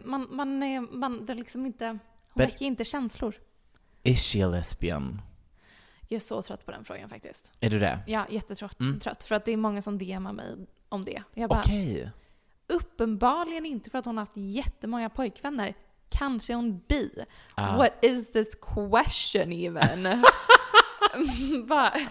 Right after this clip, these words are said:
Speaker 1: jag, tror ni att alla killar hon dejtar har varit beards? Let's get real. No. Anyways.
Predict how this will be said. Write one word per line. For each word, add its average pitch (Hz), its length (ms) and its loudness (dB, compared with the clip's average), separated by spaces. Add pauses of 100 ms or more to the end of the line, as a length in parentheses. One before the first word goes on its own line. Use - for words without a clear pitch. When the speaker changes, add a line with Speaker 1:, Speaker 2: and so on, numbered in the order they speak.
(600)
Speaker 1:
jag, 220 480 0
tror 294 160 0
ni 277 80 2
att 262 160 -4
alla 262 340 2
killar 247 320 0
hon 226 160 0
dejtar 233 280 0
har 226 60 -2
varit 196 380 -6
beards? 190 800 -4 (200)
Let's 254 640 -2
get 226 200 4
real. 175 480 -4 (480)
No. 196 540 0 (880)
Anyways. 180 1120 2